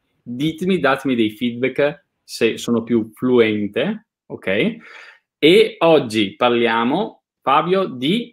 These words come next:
landing page, quindi cre-, come creare delle pagine web che trasformino il traffico, gli utenti che visitano la pagina, in contatti o vendite. Quindi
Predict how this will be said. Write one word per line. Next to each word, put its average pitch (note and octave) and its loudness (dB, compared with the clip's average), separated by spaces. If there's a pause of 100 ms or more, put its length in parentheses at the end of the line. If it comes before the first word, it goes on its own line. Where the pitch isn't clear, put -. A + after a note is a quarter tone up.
landing F#3+ 2
page, A2+ -2
quindi A#2 -4
cre-, C3 -4
come F#3+ 0
creare D#3+ 0
delle A#2+ 0
pagine D3 0
web A#2 0
che A#2 -2
trasformino A2 -4
il B2 -8
traffico, A2+ -4 (220)
gli A2+ -4
utenti A#2+ 2
che G#2 -2
visitano A#2 0
la A#2+ 0
pagina, E3 2
in C#3+ 2
contatti D#3+ 0
o A2+ -2
vendite. G2 -6 (120)
Quindi A2+ 0